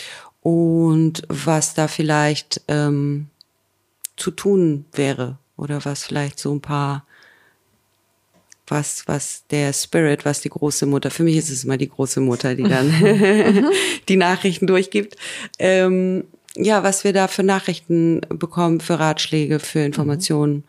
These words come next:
Speaker 1: wie man damit umgehen kann. Weil vielleicht kommt nicht nur das Thema Unsicherheit
Speaker 2: Ah, ja.
Speaker 1: raus,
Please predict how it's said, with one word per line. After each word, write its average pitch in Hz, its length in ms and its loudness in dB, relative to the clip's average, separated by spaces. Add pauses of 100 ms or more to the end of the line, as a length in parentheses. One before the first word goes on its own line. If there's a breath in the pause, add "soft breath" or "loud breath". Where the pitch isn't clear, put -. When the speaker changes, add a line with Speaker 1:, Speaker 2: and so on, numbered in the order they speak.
(440 loud breath)
Speaker 1:
wie 151 100 -4
man 147 200 2
damit 147 380 -2
umgehen 147 340 -2
kann. 151 180 -2
Weil 160 80 -2
vielleicht 180 260 -2
kommt 185 300 -4
nicht 180 240 0
nur 170 80 2
das 160 200 -2
Thema 156 220 0
Unsicherheit 143 540 -4
Speaker 2:
Ah, 196 120 0
ja. 143 100 0
Speaker 1:
raus, 143 200 -4